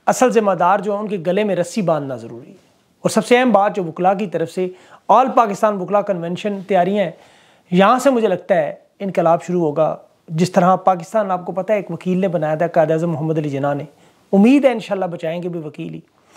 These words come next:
नवाज शरीफ ने इमरान खान को दहशतगर्द कहा और वो इल्ज़ाम अब तहरीक इंसाफ वहाँ अदालत में ले जाएगी। मियाँ साहब का बचना मुश्किल है वहाँ, क्योंकि प्रूव करना है कि एक लफ्ज़ बड़ा मुश्किल और बड़ा अहम है।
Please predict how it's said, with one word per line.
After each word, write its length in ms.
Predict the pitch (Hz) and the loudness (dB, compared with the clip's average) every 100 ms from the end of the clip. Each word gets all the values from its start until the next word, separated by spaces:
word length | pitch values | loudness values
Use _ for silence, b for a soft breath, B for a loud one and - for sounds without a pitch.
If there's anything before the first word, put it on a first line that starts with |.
| b b b b - | b b b b 4
नवाज 240 | 190 254 | 4 6
शरीफ 160 | 269 277 | 4 4
ने 80 | 277 | 4
इमरान 280 | 240 254 | 4 2
खान 120 | 254 269 | 0 -4
को 80 | |
दहशतगर्द 640 | 226 220 220 160 165 226 - | -4 -6 -8 -8 0 0 0
कहा 320 | 214 180 196 | -4 0 0
और 320 | - 185 180 | -2 -6 -6
वो 320 | 165 180 180 | -4 -4 -2
इल्ज़ाम 580 | - 170 156 156 170 185 - | -4 -6 -4 -2 -2 -6 -8
अब 120 | 147 - | -4 0
तहरीक 260 | 160 170 | 0 0
इंसाफ 300 | 196 180 170 | 0 2 2
वहाँ 200 | 170 151 | 2 -2
अदालत 320 | 147 156 247 - | -2 2 2 0
में 60 | 220 | -2
ले 100 | 196 | 0
जाएगी। 260 | 190 202 | 0 0
मियाँ 200 | 202 247 | 2 4
साहब 160 | 233 226 | 2 0
का 80 | 202 | 0
बचना 320 | 185 208 202 | 0 0 0
मुश्किल 340 | 165 - 175 | -2 -6 -4
है 60 | 160 | 2
वहाँ, 260 | 170 226 | 4 4
क्योंकि 180 | 247 247 | 2 -4
प्रूव 320 | 262 233 269 | -4 0 0
करना 260 | 254 226 220 | 2 2 2
है 80 | 226 | 0
कि 60 | |
एक 80 | 208 | 0
लफ्ज़ 320 | 185 196 147 - _ _ _ _ - | 2 2 -2 -18 _ _ _ _ 2
बड़ा 180 | 202 190 | 2 2
मुश्किल 340 | 165 - 170 | -2 -8 -8
और 40 | 156 | -6
बड़ा 180 | 143 | -6
अहम 260 | 151 135 123 | -8 -12 -16
है। 120 | 135 | -20